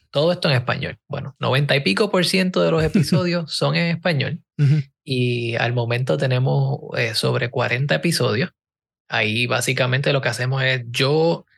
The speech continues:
Speaker 1: llevarte a través del viaje de descubrir cómo se crean los productos fermentados, cuál es
Speaker 2: Ujú.
Speaker 1: su manufactura, qué cosas tienes que tener en consideración,
Speaker 2: Ujú.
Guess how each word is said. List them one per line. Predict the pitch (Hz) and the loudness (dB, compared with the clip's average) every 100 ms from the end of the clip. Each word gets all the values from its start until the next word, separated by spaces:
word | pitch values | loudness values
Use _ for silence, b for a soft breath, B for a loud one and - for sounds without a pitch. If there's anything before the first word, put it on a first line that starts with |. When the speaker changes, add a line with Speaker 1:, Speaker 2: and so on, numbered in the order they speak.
| b _ _ _ _ _ _ _ | b _ _ _ _ _ _ _
Speaker 1:
llevarte | 147 123 135 165 165 | 0 2 2 0 0
a | 123 | 0
través | 123 117 131 | 2 0 2
del | 151 | 2
viaje | 143 143 147 135 | 2 2 2 2
de | 123 | 0
descubrir | 120 - - 120 120 139 - | -2 -4 -6 -4 -2 -4 -4
cómo | - 160 175 160 | -2 0 0 0
se | 165 156 147 | -2 0 0
crean | 147 147 135 | 0 0 -2
los | 127 | -2
productos | 127 120 120 - 127 | -4 -6 -6 -6 -6
fermentados, | 123 127 120 - 104 95 - - | -4 -2 -2 -4 -4 -4 -6 -6
cuál | 156 147 | 0 2
es | 165 | 2
Speaker 2:
Ujú. | |
Speaker 1:
su | 135 | 0
manufactura, | 123 120 - 107 _ 165 165 165 151 143 B B B - | -2 -4 -8 -12 _ -4 0 0 0 -4 B B B -6
qué | 117 | -2
cosas | 127 123 113 | 0 -2 -4
tienes | - 127 127 | -4 -2 0
que | 127 131 | 0 -2
tener | 127 127 | 0 2
en | 127 123 | 0 0
consideración, | 123 117 120 107 - - - 160 151 151 | -2 -2 -2 -2 -2 -2 0 0 0 0
Speaker 2:
Ujú. | 151 | 0